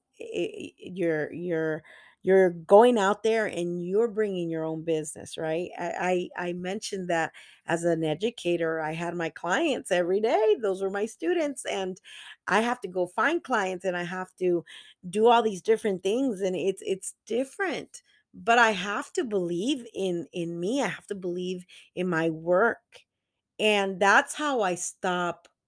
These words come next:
worrying, knowing that I'm gonna f-, if I'm gonna focus in the future, I'm gonna focus in the positive, in all the best case scenarios.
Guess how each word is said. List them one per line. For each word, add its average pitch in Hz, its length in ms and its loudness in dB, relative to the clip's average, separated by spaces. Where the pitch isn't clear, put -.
worrying, 170 560 0
knowing 226 800 2
that 170 480 -6
I'm 226 160 2
gonna 381 200 2
f-, - 260 -8
if 220 180 2
I'm 311 220 4
gonna 349 240 2
focus 247 500 0
in 190 140 -2
the 165 80 2
future, 214 680 -4
I'm 208 140 0
gonna 180 240 0
focus 185 540 -2
in 180 160 0
the - 120 -2
positive, 202 840 2
in 214 100 -4
all 254 340 6
the 185 280 2
best 262 340 6
case 214 240 6
scenarios. 113 760 -8